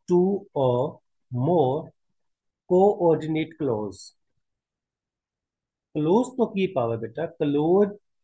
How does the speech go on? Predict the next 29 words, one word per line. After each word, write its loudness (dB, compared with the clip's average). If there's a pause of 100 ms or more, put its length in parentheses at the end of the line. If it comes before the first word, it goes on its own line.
(380)
ਜਿਹੜਾ -2 (100)
part -2
ਹੈ, 0 (140)
ਇਹ -6
ਉਹ 2
part 2
ਹੈ, -2 (240)
ਇਹ 4
ਇੱਕ -2 (100)
ਵਾਕ 4 (120)
ਹੀ 2
ਹੁੰਦਾ 0
ਹੈ 0 (640)
ਜਿਸ -2
ਨੂੰ 6
ਆਪਾਂ 0 (140)
ਉਪਵਾਕ 0
ਕਹਿ -2
ਸਕਦੇ -8
ਹਾਂ। -10 (1160)
ਇਹ 6
ਵਾਕ 6 (340)
ਇਸ 2
ਤਰ੍ਹਾਂ 4
ਦਾ 0
ਹੁੰਦਾ -2
ਹੈ 0
ਕਿ -4
ਇਹਦਾ 4